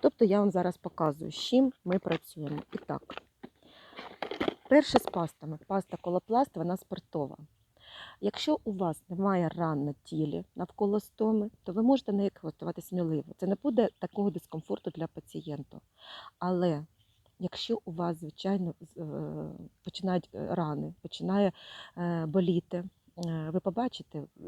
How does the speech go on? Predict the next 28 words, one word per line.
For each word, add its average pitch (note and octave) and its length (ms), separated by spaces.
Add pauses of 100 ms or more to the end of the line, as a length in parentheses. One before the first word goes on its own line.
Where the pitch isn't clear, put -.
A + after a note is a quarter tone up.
і E3+ 260
то - 100
дуже G3+ 200
складно F3 520 (260)
її F3 200
наносити, F3+ 640 (240)
то F3 80
я A3+ 160
користуюсь, G#3+ 720
я D#3+ 100
вже E3 120
трішки - 400
почала - 260
користуватися F#3+ 880 (140)
пастою, G3 720 (140)
е, E3+ 380 (880)
безспиртовою. D3+ 1200 (1300)
Як B3 240
я F#3+ 60
це - 180
роблю? D#3+ 320 (520)
У G3 60
мене B3+ 240
є G3 140
два, A3+ 380 (140)
завжди, F3+ 400
коли, F3+ 240 (180)
е, E3+ 340